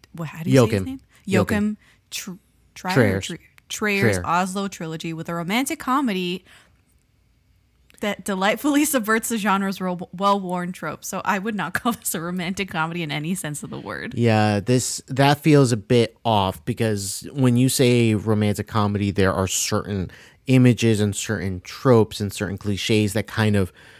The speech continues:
Speaker 2: hit you, and this movie is
Speaker 1: No.
Speaker 2: not that at all. And I understand that it says subverts the genre's well-worn tropes, but the problem is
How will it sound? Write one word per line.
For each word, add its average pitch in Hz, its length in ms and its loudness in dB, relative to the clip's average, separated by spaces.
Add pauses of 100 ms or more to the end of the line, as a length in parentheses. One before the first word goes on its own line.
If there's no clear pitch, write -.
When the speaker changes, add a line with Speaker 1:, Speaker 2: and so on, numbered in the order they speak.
(240)
Speaker 2:
hit - 480 0
you, 98 420 0
and 110 580 2
this 117 200 -4
movie 110 460 0 (480)
is 117 320 0
Speaker 1:
No. 117 120 4
Speaker 2:
not 110 220 4
that 110 180 2
at 107 100 2
all. 131 180 6
And 156 200 4 (220)
I 143 160 6
understand 170 500 6
that 123 60 8
it 117 80 6
says 123 260 4
subverts 117 600 2
the 107 140 0
genre's 101 500 2
well-worn 101 440 2
tropes, 127 360 2
but - 140 -6
the - 60 -6
problem 117 320 0
is 123 240 2